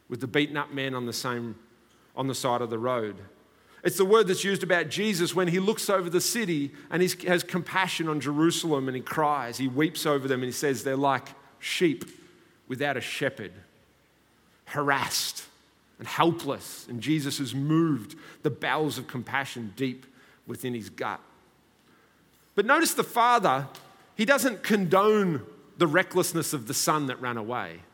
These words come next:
And this is really important part of the gospel. It's not relativism, which is irreligion. He doesn't say, "Well, you know, you gave it a crack and you learnt your lesson and that's okay." He doesn't. He doesn't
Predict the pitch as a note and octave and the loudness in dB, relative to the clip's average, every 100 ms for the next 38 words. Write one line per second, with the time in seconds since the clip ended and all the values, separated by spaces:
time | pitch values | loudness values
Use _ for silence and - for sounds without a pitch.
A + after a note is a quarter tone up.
0 | _ - C3+ D#3+ F3 F#3 F3+ D#3 - E3+ | _ -6 -4 -2 0 2 2 2 0 0
1 | C#3+ B2+ C#3+ C3+ A#2 A2 C#3 C3+ - F2+ | 0 -2 0 0 -4 -6 -6 -6 -12 -14
2 | - - - - - - - _ _ _ | -16 -20 -20 -20 -20 -20 -20 _ _ _
3 | _ G3 A3+ B3+ A3+ A3 A#3+ A3 F3+ F3+ | _ 2 6 6 8 8 6 2 2 2
4 | C3+ A2+ F#2+ - - - D#3 F#3 C#3 A#3 | 2 -4 -6 -18 -20 -4 -2 0 0 2
5 | B3+ F#3 D3 - G#2 F2+ D#3 F#3 F3+ F3 | 4 4 2 -2 -6 -2 2 2 2 2
6 | F#3 F3 G3+ A#3+ A#3 A3+ G3+ G3 G3 F#3+ | 4 4 6 8 8 6 4 4 4 4
7 | E3+ - - - D#3+ D3 A3 G3+ F#3+ - | 0 -8 -20 -16 -4 4 4 4 2 6
8 | G3+ F3+ E3 D3+ E3+ G3+ F#3 E3+ E3+ D#3+ | 6 6 2 2 4 4 2 2 2 2
9 | E3+ D#3 C3+ D#3 E3+ E3+ D3+ - F3 F3+ | 2 0 2 0 0 0 0 2 0 2
10 | B3+ E3 E3 G3+ A#3+ A3+ | 2 2 2 4 2 0